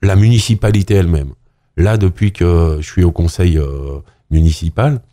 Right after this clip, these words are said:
c'est la, la, la précarisation totale des emplois, euh, municipaux.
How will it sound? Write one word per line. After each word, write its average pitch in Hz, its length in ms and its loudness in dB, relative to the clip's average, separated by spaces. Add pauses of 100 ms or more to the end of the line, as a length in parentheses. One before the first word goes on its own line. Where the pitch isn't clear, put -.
(420)
c'est - 240 -2
la, 82 380 0
la, 80 360 -6
la 90 160 0
précarisation 101 1200 -2 (540)
totale 117 640 -2
des 85 280 0
emplois, 95 440 0
euh, 76 260 -2
municipaux. 85 640 0